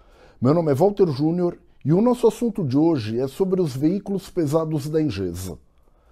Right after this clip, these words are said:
É o Quinta Marcha ajudando a preservar a história da indústria automotiva brasileira.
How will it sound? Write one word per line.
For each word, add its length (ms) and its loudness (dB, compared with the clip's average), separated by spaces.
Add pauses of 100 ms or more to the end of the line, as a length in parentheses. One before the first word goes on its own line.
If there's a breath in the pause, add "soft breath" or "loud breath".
(320 soft breath)
É 100 6
o 80 8
Quinta 300 0
Marcha 420 -2
ajudando 460 0
a 40 2
preservar 680 -2
a 60 -2
história 640 0
da 120 0
indústria 600 -2
automotiva 580 -2
brasileira. 680 -2